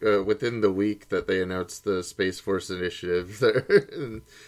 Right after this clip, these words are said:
uh, it was the most perfect timing for a press release. Like, uh, Netflix, like, "We have all this money, we're gonna make a show." Uh, uh, and the show is more existent than the Space Force, as far as I can tell.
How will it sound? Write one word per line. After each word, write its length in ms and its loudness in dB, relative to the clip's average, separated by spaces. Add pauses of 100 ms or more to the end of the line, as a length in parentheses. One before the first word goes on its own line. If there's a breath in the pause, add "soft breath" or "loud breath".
(140 loud breath)
uh, 220 6
it 80 6
was 260 2
the 160 0
most 240 2
perfect 380 -6
timing 400 -2
for 180 -2
a 40 -6
press 340 -2
release. 400 -4
Like, 180 -4
uh, 200 0
Netflix, 560 -4
like, 220 -2
"We 120 2
have 120 6
all 100 2
this 200 -6
money, 200 -4
we're 120 -2
gonna 240 0
make 160 -2
a 60 -8
show." 320 -6 (100)
Uh, 680 -10
uh, 140 2 (160)
and 380 0
the 100 4
show 280 4
is 120 2
more 180 4
existent 600 -6
than 180 -2
the 80 -4
Space 320 -6
Force, 300 -6
as 80 -18
far 160 -6
as 100 -6
I 80 -6
can 140 -20
tell. 200 -10